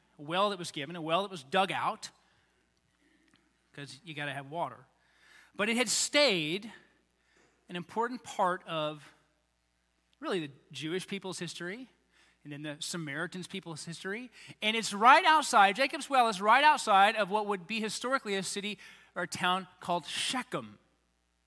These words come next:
Maybe you've heard this if you're in our reading plan, you're reading the Old Testament. It shows up already in Genesis. But it shows up in a town called Shechem. And a lot of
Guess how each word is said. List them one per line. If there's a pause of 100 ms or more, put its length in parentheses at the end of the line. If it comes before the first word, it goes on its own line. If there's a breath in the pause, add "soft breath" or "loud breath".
(340)
Maybe
you've
heard
this
if
you're
in
our
reading
plan,
you're
reading
the
Old
Testament.
It
shows
up
already
in
Genesis. (640 soft breath)
But
it
shows
up
in
a
town
called (260 loud breath)
Shechem. (680)
And
a
lot
of